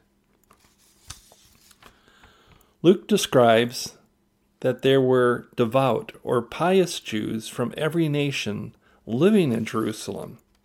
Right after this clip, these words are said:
This means that between these residents, the, the, uh, the foreigners that were living in Jerusalem,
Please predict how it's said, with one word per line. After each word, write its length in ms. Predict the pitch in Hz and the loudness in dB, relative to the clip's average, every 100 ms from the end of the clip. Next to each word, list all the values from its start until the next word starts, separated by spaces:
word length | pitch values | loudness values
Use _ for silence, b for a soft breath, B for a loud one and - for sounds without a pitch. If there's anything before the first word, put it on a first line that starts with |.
| b b b b | b b b b
This 260 | 123 120 | -4 -2
means 280 | 127 135 139 | 0 0 2
that 160 | 127 113 | 0 0
between 500 | 110 - 143 156 160 | -4 -4 0 0 2
these 260 | 143 135 | 0 -2
residents, 840 | 117 113 135 147 165 214 220 - - _ _ _ - - _ | 0 2 2 0 0 -2 -4 -12 -14 _ _ _ -20 -20 _
the, 140 | 110 110 _ | -16 -16 _
the, 380 | - 110 110 113 | -4 -2 -2 -2
uh, 240 | 107 107 110 - | -4 -4 -8 -10
the 140 | 127 | -12
foreigners 560 | - 127 135 131 139 131 | -2 0 2 2 -2 0
that 120 | 123 | -2
were 140 | 120 | -2
living 380 | 117 127 139 151 | -2 -2 -2 -4
in 100 | 143 | -6
Jerusalem, 640 | 139 147 147 147 160 165 | -4 -2 -2 -4 -4 -4